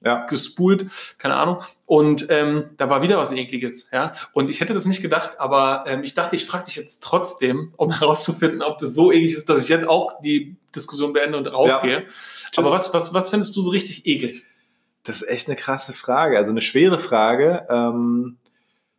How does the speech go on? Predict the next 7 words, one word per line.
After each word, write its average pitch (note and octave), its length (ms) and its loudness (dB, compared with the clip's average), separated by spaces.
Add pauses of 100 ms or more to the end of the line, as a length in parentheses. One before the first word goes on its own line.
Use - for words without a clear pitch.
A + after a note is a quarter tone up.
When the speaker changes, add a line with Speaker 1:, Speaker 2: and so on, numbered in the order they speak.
(120)
Speaker 1:
weil G#2+ 160 -4
mich B2 340 -2
schockiert D#3 600 -4
so B2 260 0
schnell C#3+ 640 -2
echt - 320 -10
nix, - 640 -4